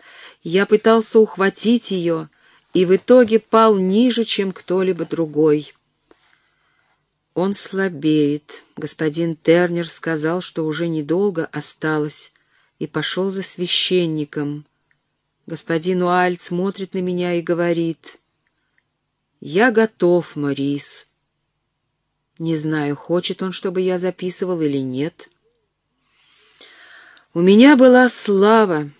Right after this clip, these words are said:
без неё я дым в воздухе и пена на воде.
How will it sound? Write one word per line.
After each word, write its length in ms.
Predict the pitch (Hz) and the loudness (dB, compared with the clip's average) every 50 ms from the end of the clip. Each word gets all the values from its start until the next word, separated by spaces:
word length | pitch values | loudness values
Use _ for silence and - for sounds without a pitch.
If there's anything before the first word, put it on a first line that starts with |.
| _ - | _ -8
без 260 | 151 151 160 156 156 | -2 -2 -2 0 0
неё 380 | 170 175 175 175 190 220 240 | 0 2 2 6 6 8 8
я 180 | 240 214 196 190 | 8 8 6 4
дым 400 | 175 165 175 240 262 262 247 226 | 2 2 2 4 4 6 4 2
в 60 | 196 185 180 175 | 0 -2 -2 4
воздухе 720 | 190 208 220 214 190 180 190 190 - - - 180 180 - _ - | 6 8 8 6 4 2 -2 -2 -2 -2 -2 -2 -2 -4 _ -2
и 120 | 143 147 | -2 -2
пена 500 | - _ - 175 180 202 208 190 185 180 | -2 _ -2 2 4 4 4 2 -2 -4
на 140 | 175 165 151 | -4 -4 -2
воде. 560 | 151 151 147 139 139 147 156 160 160 165 160 | -2 -2 -2 -2 0 0 0 0 0 -2 -8